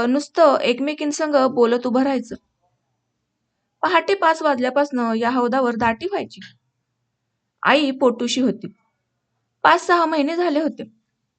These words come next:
पूर्वीसारखा हेलपाटा तिला सोसत नव्हता. आता तिनं चाळीशी ओलांडली होती. पहाटे ती घरातलं काम करत असे नि मला आणि धोंडूला पाण्याला लावून देत असे.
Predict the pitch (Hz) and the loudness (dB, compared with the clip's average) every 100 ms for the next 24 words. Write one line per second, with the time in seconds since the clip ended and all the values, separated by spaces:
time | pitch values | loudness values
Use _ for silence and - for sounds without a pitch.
0 | _ _ _ _ _ _ _ 339 339 370 | _ _ _ _ _ _ _ 0 2 2
1 | 392 359 381 370 277 294 _ _ _ _ | 2 0 2 2 2 0 _ _ _ _
2 | _ 294 294 277 339 359 359 339 359 349 | _ -2 0 2 2 2 0 -2 -2 -4
3 | 359 415 330 233 - - _ _ - - | -4 -6 -4 -4 -6 -16 _ _ -20 -20
4 | _ _ _ _ _ - 226 262 262 285 | _ _ _ _ _ -4 0 -2 0 0
5 | 254 254 294 247 285 339 294 262 254 302 | 0 0 2 2 2 0 0 2 2 0
6 | 294 175 - _ _ _ _ _ _ _ | -4 -12 -16 _ _ _ _ _ _ _
7 | _ _ _ - 320 330 370 370 359 294 | _ _ _ 0 2 2 0 0 0 0
8 | 294 269 294 294 311 277 277 - 254 262 | 0 0 0 0 2 0 0 -2 0 0
9 | 294 320 254 - _ _ 247 302 311 311 | -2 0 -2 -2 _ _ -6 -2 2 4
10 | 339 277 277 269 285 285 269 240 240 240 | 4 4 2 2 2 2 2 0 2 0
11 | 226 247 262 269 262 269 220 220 190 | 0 0 2 2 2 0 -4 -10 -18